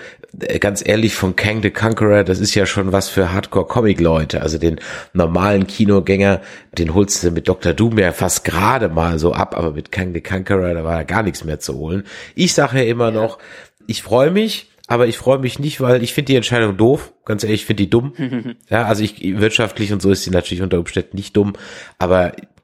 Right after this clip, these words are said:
Speaker 1: so finde ich die dumm, weil das ist jetzt, jetzt, wäre jetzt mal die Chance gewesen, um mal jemand Neues aufzubauen. So
Speaker 2: Aber
Speaker 1: sind wir jetzt halt hier auch bei diesem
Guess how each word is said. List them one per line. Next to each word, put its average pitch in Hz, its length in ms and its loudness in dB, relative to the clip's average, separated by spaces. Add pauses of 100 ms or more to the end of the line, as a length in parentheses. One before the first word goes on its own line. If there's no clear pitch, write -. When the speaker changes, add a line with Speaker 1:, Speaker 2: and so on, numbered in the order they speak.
(120)
Speaker 1:
so 117 220 4
finde 104 240 0
ich - 100 -10
die 90 100 -4
dumm, 131 220 2 (500)
weil 90 200 4
das 87 180 0
ist 92 120 -6
jetzt, 92 200 -2
jetzt, - 180 -6 (140)
wäre 90 120 4
jetzt - 160 -4
mal 92 100 4
die 85 80 -2
Chance 98 340 -2
gewesen, 90 340 4
um 87 40 -2
mal 85 100 2
jemand 80 260 0
Neues 131 260 4
aufzubauen. 98 560 -2 (720)
So 98 240 2
Speaker 2:
Aber 107 220 2
Speaker 1:
sind 107 180 2
wir 101 80 4
jetzt 95 220 2
halt 92 140 0
hier - 180 0
auch 101 140 -2
bei 95 140 4
diesem 92 380 -4